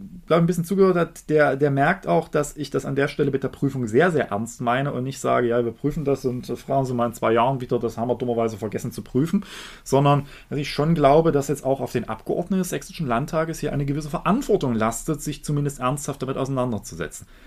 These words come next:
Das heißt nicht, dass am Ende der Prüfung stehen muss, dass man das quasi macht, weil alles klar ist. Wenn am Ende die Prüfung ergibt, dass das alles sehr, sehr schwierig ist,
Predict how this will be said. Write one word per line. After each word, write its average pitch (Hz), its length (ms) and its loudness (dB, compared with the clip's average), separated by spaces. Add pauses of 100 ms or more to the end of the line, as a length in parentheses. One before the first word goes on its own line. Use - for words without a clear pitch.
(160)
Das 117 260 2
heißt 120 300 0
nicht, 202 500 2 (540)
dass 139 160 2
am 123 100 2
Ende 202 240 4
der 180 80 2
Prüfung 170 360 2
stehen 170 300 4
muss, 165 300 0 (160)
dass - 320 -4
man 135 160 -2
das - 380 -2
quasi 120 460 2 (560)
macht, 135 440 0
weil 131 180 6
alles 120 280 -2
klar 135 280 2
ist. 202 220 -2 (320)
Wenn 123 140 0
am 131 60 -2
Ende 160 180 4
die 143 60 6
Prüfung 147 420 0
ergibt, 143 500 -4
dass 131 320 0
das - 220 -6
alles 131 260 2
sehr, 131 140 4
sehr 117 280 0
schwierig 160 460 -2
ist, 156 220 -4